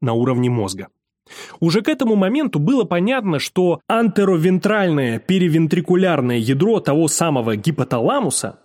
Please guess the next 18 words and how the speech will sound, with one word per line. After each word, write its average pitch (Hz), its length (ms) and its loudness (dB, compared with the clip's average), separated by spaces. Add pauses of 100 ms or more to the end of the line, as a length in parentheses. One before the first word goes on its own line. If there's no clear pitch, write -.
(140)
анатомически 214 720 0
больше 190 540 0
у 196 100 0
самок, 131 500 -2 (220)
а 151 180 0
у 131 60 2
самцов 135 640 -2 (220)
больше 254 400 2
ядро 185 400 2
приоптической 208 920 -2
области. 151 520 0 (360)
То 240 120 2
есть - 200 0
вот 277 240 0
она, 107 220 -4 (200)
анатомическая, 175 840 0
так - 180 -4
сказать, 156 460 -2